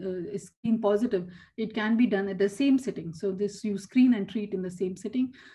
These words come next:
So, and then you also have with cryotherapy, you have the cryopop, so which also is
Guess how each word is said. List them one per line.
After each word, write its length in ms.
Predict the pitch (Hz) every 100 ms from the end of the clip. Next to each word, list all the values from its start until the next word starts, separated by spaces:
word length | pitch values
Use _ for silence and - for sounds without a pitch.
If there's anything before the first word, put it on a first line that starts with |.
| _
So, 100 | 208
and 140 | 196
then 180 | 214 220
you 140 | 202 196
also 200 | 196 240
have 260 | 202 190
with 180 | 196 -
cryotherapy, 580 | - 208 214 214 214 214
you 100 | 208
have 120 | 180
the 80 | 185
cryopop, 680 | 185 202 202 220 240 254 254 _ - _
so 120 | -
which 200 | 202 - -
also 300 | 208 208 240
is 300 | 202 190 180